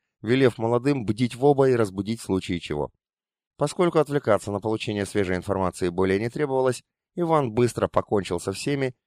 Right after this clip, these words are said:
и внимательно осмотрел сверху двор крепости. Возле ворот находятся двое, причём не спят, хотя и развалились на лавочке, болтая о чём-то.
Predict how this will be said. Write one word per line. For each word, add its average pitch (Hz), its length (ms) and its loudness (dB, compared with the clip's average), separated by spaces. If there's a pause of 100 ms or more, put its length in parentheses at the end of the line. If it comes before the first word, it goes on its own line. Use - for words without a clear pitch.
(200)
и 156 100 -6
внимательно 160 600 2
осмотрел 120 440 0
сверху 113 460 0
двор 90 260 0
крепости. 80 540 -4 (600)
Возле 143 380 2
ворот 135 300 4
находятся 127 500 0
двое, 95 460 2
причём 98 400 -6
не 113 80 -4
спят, 82 300 0 (240)
хотя 151 360 0
и 143 40 4
развалились 123 580 2
на 110 80 -2
лавочке, 110 420 0
болтая 95 480 0
о 80 60 -2
чём-то. 73 400 -6